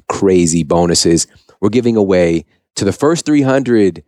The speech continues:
buyers of the book packages, you know, so you can get one copy or be generous and get multiple copies for the people you love.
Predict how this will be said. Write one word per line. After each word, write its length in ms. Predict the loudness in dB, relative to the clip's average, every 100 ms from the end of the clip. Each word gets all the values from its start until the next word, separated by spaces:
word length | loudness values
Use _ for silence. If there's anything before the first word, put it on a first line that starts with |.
| _ _ _
buyers 800 | -4 -2 0 0 0 -4 -8 -12 -6
of 440 | 0 2 2 0
the 60 | -4
book 260 | -4 -4
packages, 680 | -2 -2 0 -2 -4 -6 -6
you 60 | -8
know, 100 | -6
so 120 | -6
you 60 | -2
can 80 |
get 140 | -2 0
one 140 | -2
copy 340 | -2 -2 -2 -2
or 160 | -2
be 180 | 2 0
generous 540 | 2 0 2 2 2
and 180 | -4 -4
get 180 | -2 0
multiple 300 | -2 -6 -6
copies 400 | -4 -2 -2 -6
for 80 | -8
the 80 | -8
people 240 | -8 -6
you 80 | -2
love. 320 | 0 0 -2